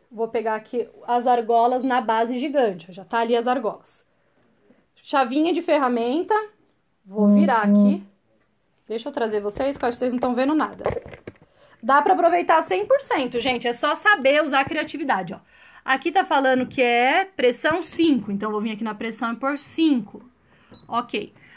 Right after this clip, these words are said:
Agora, ó, gente, aqui, tá vendo que o arquivo tá na base gigante? Tá vendo que aqui essa parte tá preta? Porque eu não configurei a minha máquina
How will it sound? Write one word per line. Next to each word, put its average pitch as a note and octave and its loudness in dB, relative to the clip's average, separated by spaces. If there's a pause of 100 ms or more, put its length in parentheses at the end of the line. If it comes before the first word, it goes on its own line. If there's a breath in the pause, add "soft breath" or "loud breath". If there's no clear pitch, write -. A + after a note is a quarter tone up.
(100)
Agora, C#4+ 2
ó, A#3+ -2
gente, G3+ -10
aqui, C#4+ 0
tá A#3+ -2
vendo D#4 0
que - -6
o B3 2
arquivo A3 -2
tá A#3 0
na A3 0
base G3+ 0
gigante? A#3+ -4
Tá D#4+ -6
vendo G#4 -6
que G#4 0
aqui G4 -2
essa B3 -2
parte B3+ 0
tá G#3+ -6
preta? A#3+ -6 (140)
Porque D#4+ -4
eu F4 2
não E4+ 0
configurei D#4+ 0
a D4+ 0
minha D4+ 0
máquina B3+ 0